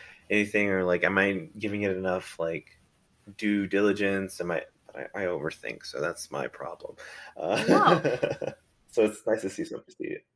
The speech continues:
Speaker 1: do it.
Speaker 2: If you want some more insider knowledge, I actually never intended to release Escape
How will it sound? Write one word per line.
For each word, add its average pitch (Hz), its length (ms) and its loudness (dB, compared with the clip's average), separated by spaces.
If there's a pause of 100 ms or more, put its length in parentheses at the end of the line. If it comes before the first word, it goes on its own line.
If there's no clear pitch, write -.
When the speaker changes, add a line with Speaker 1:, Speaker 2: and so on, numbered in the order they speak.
(200)
Speaker 1:
do - 100 -8
it. - 140 -8 (720)
Speaker 2:
If 269 160 4
you 294 80 4
want 269 160 4
some 480 160 4
more 330 160 4
insider 240 560 0
knowledge, 202 540 0
I 196 140 6
actually 427 320 0
never 180 360 0
intended 143 720 -4
to - 500 -4
release 165 440 0
Escape 156 440 2